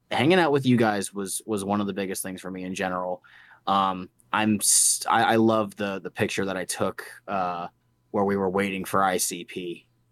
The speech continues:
um, on day two. Um,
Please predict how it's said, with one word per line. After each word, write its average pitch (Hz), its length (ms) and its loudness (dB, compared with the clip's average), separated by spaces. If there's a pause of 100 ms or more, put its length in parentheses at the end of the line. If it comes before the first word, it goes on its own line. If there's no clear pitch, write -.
um, 85 420 -2
on 92 140 -6
day 87 180 -6
two. 80 340 -10 (720)
Um, 80 420 -8